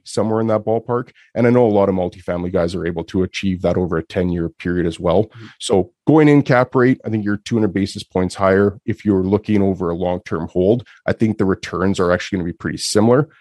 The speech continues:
Speaker 1: But I, the things that I like about industrials, it's just, it's a lot easier to manage and scale. So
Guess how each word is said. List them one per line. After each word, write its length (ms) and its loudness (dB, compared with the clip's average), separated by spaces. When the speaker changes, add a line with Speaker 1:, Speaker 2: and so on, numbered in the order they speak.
Speaker 1:
But 220 2
I, 180 2
the 200 0
things 240 0
that 100 4
I 40 4
like 240 2
about 180 -4
industrials, 540 -4
it's 80 -12
just, 260 -6
it's 140 -6
a 40 2
lot 400 2
easier 360 0
to 80 -6
manage 420 -4
and 160 -10
scale. 460 -4
So 260 -2